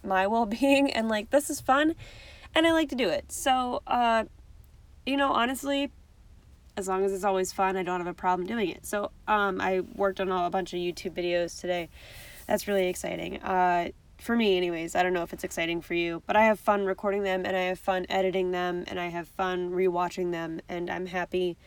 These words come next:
that that's kind of changed my mood, I guess. Uh, it's something that I find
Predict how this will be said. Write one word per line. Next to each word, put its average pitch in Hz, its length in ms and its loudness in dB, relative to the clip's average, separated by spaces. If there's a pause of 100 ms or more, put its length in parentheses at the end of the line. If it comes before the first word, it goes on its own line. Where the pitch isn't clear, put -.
(1120)
that 302 160 10
that's 320 280 6
kind - 260 -2
of 254 60 -2
changed 254 420 0
my 226 200 2
mood, 208 600 2 (260)
I 262 100 0
guess. 330 460 -2
Uh, 214 320 0
it's 208 180 -4
something 226 280 -4
that 214 120 -2
I 208 120 -2
find 196 500 -4